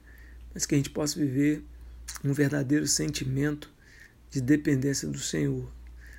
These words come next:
né? Que eu possa a cada dia depender mais do Senhor e entender a minha pequenez,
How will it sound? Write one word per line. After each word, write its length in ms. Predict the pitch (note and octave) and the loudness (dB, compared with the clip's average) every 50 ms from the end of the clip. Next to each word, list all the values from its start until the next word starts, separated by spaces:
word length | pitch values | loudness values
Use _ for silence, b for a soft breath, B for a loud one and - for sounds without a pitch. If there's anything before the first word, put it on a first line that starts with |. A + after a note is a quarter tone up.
| B B B - - | B B B -8 -4
né? 180 | C3+ C3 C3 C3 | -2 -2 -2 -2
Que 220 | - - - C#3 C#3 | -6 -4 -2 0 2
eu 140 | C#3+ D#3 D3 | 2 0 -2
possa 680 | - - D3+ C#3+ C#3 C3+ - - C#3+ C3 C3 - - - - - | -2 -2 0 0 2 2 2 2 0 -2 -6 -10 -12 -16 -16 -14
a 100 | - - | -14 -10
cada 380 | - - E3 D#3 D3+ D#3 C#3+ | -4 -2 -2 0 0 0 -2
dia 260 | B2 B2 C3+ D3 D3 | -2 0 2 2 2
depender 540 | D3 C#3 D3 C#3+ - D3 C#3 C3+ C#3+ C3+ A#2+ | 4 2 -2 -2 -2 -2 -2 -2 0 -2 -2
mais 380 | A#2 B2 C3 C#3 D3 D#3+ D#3 C#3 | -2 -2 0 2 2 2 2 -2
do 100 | C#3+ D3+ | -4 -6
Senhor 500 | - - - C#3 B2+ C3 C#3 C#3+ D3 - B B B B B B B B B B B - - | -8 -6 -4 -4 -4 -4 -4 -6 -8 -12 B B B B B B B B B B B -2 0
e 60 | C#3 | 2
entender 460 | C#3+ C#3+ D3 - C#3+ C#3 C3+ C3+ C#3+ | 2 2 2 0 0 2 2 2 2
a 40 | C#3 | 2
minha 240 | C3+ C#3 D3 D#3 D3 | 2 2 2 0 -2
pequenez, 800 | - - D3 D3 - C#3+ B2+ B2 B2 B2+ B2+ B2+ - - - | 0 -2 -2 0 2 0 0 0 -2 -4 -6 -8 -8 -10 -10